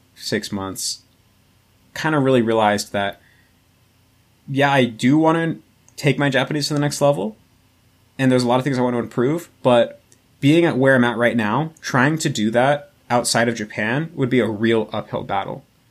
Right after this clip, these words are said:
Like, I'd ha-, I'd have to really fight my environment to do that, because in order to, like, I'm already extremely fluent in Japanese, so for me to get better, like,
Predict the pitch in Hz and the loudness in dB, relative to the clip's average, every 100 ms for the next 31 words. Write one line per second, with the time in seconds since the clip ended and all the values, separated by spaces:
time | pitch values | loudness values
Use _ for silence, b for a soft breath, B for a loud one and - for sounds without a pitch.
0 | _ _ 110 104 - - 127 135 143 127 | _ _ 0 0 -4 2 2 2 0 0
1 | 135 165 175 156 127 135 123 - 127 120 | 2 2 2 2 2 2 0 2 2 2
2 | 127 113 113 101 101 98 82 - 101 - | -2 -2 -4 -4 -6 -6 -12 -12 -10 -10
3 | - 113 117 104 98 131 147 147 - 139 | -8 -4 -4 -4 -2 0 2 0 -2 -4
4 | - 117 113 - - 135 147 170 151 123 | 0 0 -2 -6 -2 2 4 4 4 2
5 | - 135 127 113 120 104 101 104 117 107 | 0 -2 -2 -2 -4 -4 -4 -6 -4 -6
6 | 101 - 123 117 101 117 110 104 B B | -6 -4 -2 -2 -2 0 0 0 B B
7 | B B - 107 101 | B B -2 -2 -2